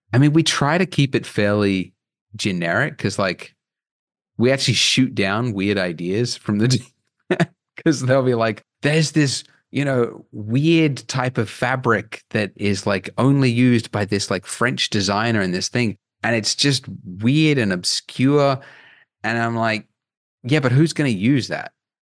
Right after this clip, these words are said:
You know, it's got, like, two uses, and it's, one of them is the, the runway, like, the fashion run-, you know, <laughs> like, who's actually gonna use something that looks like that? So let's not do it. Let's find something that's a little more common.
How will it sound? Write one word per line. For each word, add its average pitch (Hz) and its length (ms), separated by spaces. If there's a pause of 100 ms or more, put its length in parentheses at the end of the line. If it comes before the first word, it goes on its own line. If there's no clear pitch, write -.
(120)
You 98 140
know, 110 280
it's - 200
got, - 220
like, 110 260
two 156 220
uses, 127 720
and 95 140
it's, 98 220
one 110 240
of 117 80
them 107 160
is 92 140
the, 95 200
the 87 220
runway, 95 580 (120)
like, 92 180
the 90 140
fashion 104 520
run-, 87 220
you 113 160
know, 110 140
<laughs> 139 120
like, 143 220 (560)
who's 185 280
actually 160 340
gonna 127 180
use 117 280
something 107 260
that 87 140
looks 110 320
like 98 240
that? 82 280 (180)
So - 160
let's 135 260
not 120 260
do 90 140
it. 82 60
Let's 117 200
find 120 260
something 95 240
that's 90 140
a 90 60
little 92 200
more 85 340 (220)
common. 95 420